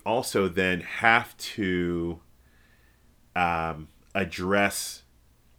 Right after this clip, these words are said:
the perceived suffering of those who are in fact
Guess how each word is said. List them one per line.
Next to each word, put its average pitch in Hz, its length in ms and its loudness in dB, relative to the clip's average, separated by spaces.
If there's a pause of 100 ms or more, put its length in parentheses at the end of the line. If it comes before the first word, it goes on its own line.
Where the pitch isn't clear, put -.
(460)
the 98 100 -4
perceived 156 1160 0 (140)
suffering 95 960 0 (1160)
of 110 320 4
those 101 520 6
who 120 240 4
are 104 200 6
in 95 140 0
fact 92 640 -2